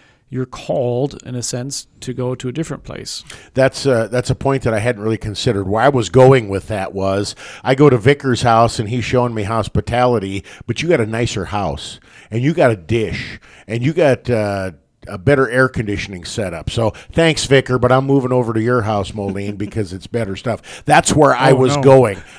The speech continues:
Speaker 2: But I like the, I like the, uh, house and church and all of that, uh, best. Uh, we've got, uh,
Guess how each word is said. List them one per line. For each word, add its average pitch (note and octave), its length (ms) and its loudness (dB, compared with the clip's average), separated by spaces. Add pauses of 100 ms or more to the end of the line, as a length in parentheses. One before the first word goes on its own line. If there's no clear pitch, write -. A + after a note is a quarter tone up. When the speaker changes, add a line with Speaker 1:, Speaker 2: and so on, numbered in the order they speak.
(140)
Speaker 2:
But C3+ 240 4
I A#2+ 160 2
like C3 500 2
the, A#2 440 -4
I A#2 160 0
like B2+ 360 0
the, A#2 360 -2
uh, G2+ 200 0
house C3 540 2
and G#2 260 -6
church C3 600 0
and A2 200 -6
all A#2+ 320 2
of F#2 140 -6
that, A2 420 -4 (460)
uh, G2+ 320 0
best. A2 480 0 (340)
Uh, A#2+ 240 4
we've B2+ 220 4
got, C#3+ 400 6
uh, A#2+ 300 4